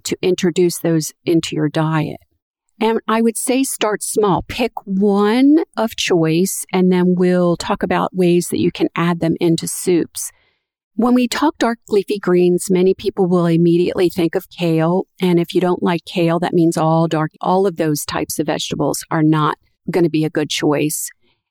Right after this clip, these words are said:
And while I understand that, I would encourage you to be creative and experiment. So in addition to kale, there's Swiss chard and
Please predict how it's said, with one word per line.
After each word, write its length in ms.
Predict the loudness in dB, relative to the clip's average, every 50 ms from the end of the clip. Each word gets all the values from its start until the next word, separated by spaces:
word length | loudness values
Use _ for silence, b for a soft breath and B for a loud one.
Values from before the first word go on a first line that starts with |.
| _ _ -4
And 200 | -2 0 0 0
while 220 | 0 0 0 0 0
I 120 | -2 -2 0
understand 640 | 0 0 0 0 -2 -2 0 2 4 4 4 4
that, 160 | 4 2 2
I 120 | 0 0 2
would 160 | 2 2 2
encourage 540 | 0 0 -2 -4 -2 0 2 2 0 2 2
you 200 | 2 2 2 0
to 240 | -2 -2 -2 -2
be 180 | 0 0 -2 -2
creative 760 | _ -2 0 2 2 4 4 4 2 2 2 0 0 -2 -4 -4
and 140 | -4 -2 -2
experiment. 1000 | -2 -2 -6 -10 -10 -10 -6 -4 -2 0 0 2 2 2 0 0 -2 -4 -6 -8 _ _ _ _ _ _ _ _ _ _ _ _ _ _ -12
So 200 | -6 -2 -2 0
in 80 | 2 2
addition 440 | 2 2 0 -2 0 2 2 2
to 100 | 2 2
kale, 460 | -2 -6 -4 0 0 2 2 2 0 0
there's 260 | 0 0 0 -2 -2
Swiss 380 | -6 -4 -4 -4 -4 -4 -6
chard 600 | -8 -8 -4 -2 0 0 0 2 2 2 0 0 -2 -4
and 120 | -6 -6